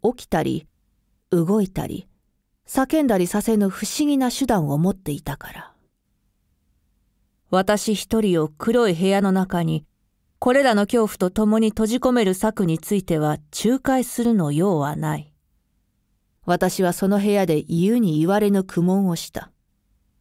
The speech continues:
数年間。それゆえついに子供の寄宿学校へやられた時、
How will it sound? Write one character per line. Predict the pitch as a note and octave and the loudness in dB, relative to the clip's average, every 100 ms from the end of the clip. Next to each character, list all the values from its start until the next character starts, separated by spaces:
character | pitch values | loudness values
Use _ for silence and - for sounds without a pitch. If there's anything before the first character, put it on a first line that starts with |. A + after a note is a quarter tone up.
| _ _ _ _ _ _ | _ _ _ _ _ _
数 | - - F#3 G#3 G3+ | -14 -4 0 2 2
年 | F#3+ C#3 - - | 0 -2 -8 -20
間。 | - - _ _ _ _ _ _ _ _ _ _ _ _ _ _ _ _ _ _ _ _ _ _ | -20 -20 _ _ _ _ _ _ _ _ _ _ _ _ _ _ _ _ _ _ _ _ _ _
そ | - A#3+ | -2 2
れ | C4 | 4
ゆ | B3 | 4
え | A#3 | 2
つ | - - D4 | -2 -2 0
い | C4+ | 2
に | F#3+ F3+ _ _ _ | 2 0 _ _ _
子 | - G3+ | -4 2
供 | A#3+ A#3 | 2 4
の | A3+ | 0
寄 | G#3 | -2
宿 | - - A#3 | -8 -2 2
学 | A3+ - | 2 0
校 | F3+ C#3+ | 0 2
へ | D3 | 2
や | D3+ | 2
ら | F#3+ | 2
れ | F#3 | 0
た | F3+ - | -2 -4
時、 | D#3 D3+ - | -8 -8 -12